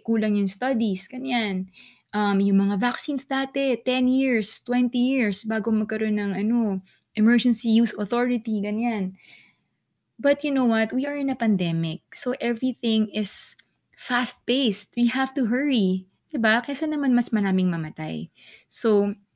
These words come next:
you know, as most of my doctor friends would say, "Get yourself vaccinated if it is available to you. Go ahead and get it."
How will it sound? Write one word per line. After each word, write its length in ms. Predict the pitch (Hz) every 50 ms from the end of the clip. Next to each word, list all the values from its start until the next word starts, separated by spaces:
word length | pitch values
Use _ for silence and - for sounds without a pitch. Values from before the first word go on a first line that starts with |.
| _ _ _ _ -
you 80 | 220 214
know, 160 | 208 196 190
as 240 | - 196 202 - 226
most 240 | 208 214 208 -
of 160 | - 220 - -
my 240 | 208 196 190 185
doctor 400 | 170 185 180 185 - - 190 185
friends 320 | - - 185 180 175 180 -
would 160 | 190 180 -
say, 400 | - - 175 175 175 175 185 _ _ _ _ _ - _ _ _ _ _ _ _ _ _ _ _ _ _ _ _ -
"Get 240 | 277 302 320 311 330
yourself 400 | 311 - - 240 233 240 226 214
vaccinated 720 | 202 190 190 - - 196 190 180 175 - - 185 190 190
if 160 | 208 196 -
it 160 | 233 - -
is 160 | 208 - - -
available 560 | 196 170 175 180 180 185 208 190 240 247 240 -
to 40 | 269
you. 360 | 262 262 262 277 302 320 311 - _ _ _ _ _ _ _ _ _ - 196
Go 160 | 240 262 277 285
ahead 240 | 240 233 254 226 233
and 160 | 226 214 185
get 160 | 202 196 190 -
it." 320 | 226 220 202 - _ _